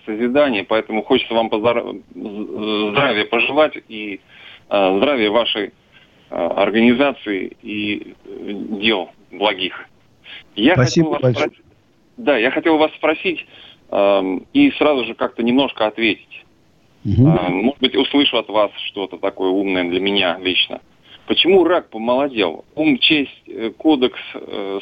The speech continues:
Speaker 1: стали для многих болезнью.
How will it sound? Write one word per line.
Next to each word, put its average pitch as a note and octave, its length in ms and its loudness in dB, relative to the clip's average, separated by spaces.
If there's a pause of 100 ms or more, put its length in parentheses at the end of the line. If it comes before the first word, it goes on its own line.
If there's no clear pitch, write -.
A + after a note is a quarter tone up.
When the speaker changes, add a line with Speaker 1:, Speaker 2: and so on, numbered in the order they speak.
Speaker 1:
стали G#2+ 420 2
для G2 220 -2
многих A2 480 -4 (560)
болезнью. A#2 800 -2